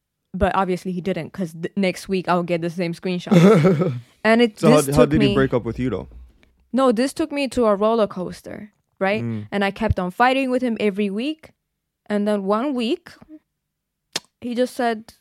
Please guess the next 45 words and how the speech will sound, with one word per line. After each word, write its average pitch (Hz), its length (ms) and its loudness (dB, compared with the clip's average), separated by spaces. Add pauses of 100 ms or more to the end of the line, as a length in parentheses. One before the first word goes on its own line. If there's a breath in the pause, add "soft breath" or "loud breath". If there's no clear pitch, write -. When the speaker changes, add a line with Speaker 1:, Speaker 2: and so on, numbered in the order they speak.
(320)
Speaker 1:
"I'm 226 140 -2
done." 220 340 -8 (140)
He, 226 380 -8 (100)
that 226 280 0
also 226 260 -2
happened 214 400 -4
by 190 260 -4
messenger, 196 460 -6
by 165 140 -8
the 170 120 -12
way. 233 200 -8 (400)
Speaker 2:
Childish. 104 360 -4 (140)
Speaker 1:
Facebook. - 240 -6 (680)
Speaker 2:
I'm, 117 340 -6
I'm 107 140 -6
not 107 140 -4
gonna 101 180 -6
blame 98 260 -8
him, 87 120 -12
though. - 180 -14 (160)
Speaker 1:
He's 220 120 0
Speaker 2:
Sounds 240 180 0
Speaker 1:
a, 240 40 2
Speaker 2:
like 202 80 0
Speaker 1:
he 240 60 -2
Speaker 2:
you 240 60 0
Speaker 1:
was 226 120 0
Speaker 2:
guys 190 80 -2
Speaker 1:
a - 40 -8
Speaker 2:
were 208 60 -4
Speaker 1:
child. 220 200 -6
Speaker 2:
teenagers, - 340 -10
yeah. - 180 -10 (440 soft breath)
Speaker 1:
What? 302 280 -4 (120)
Speaker 2:
Sounds 127 280 0
like 110 140 0
you 120 100 -2
guys 101 220 0
were 101 100 -6
teenagers. 95 300 -4
Speaker 1:
No, 233 80 2
we 226 160 -2
were 214 120 2
Speaker 2:
<laughs> - 260 4
Speaker 1:
young. 226 580 4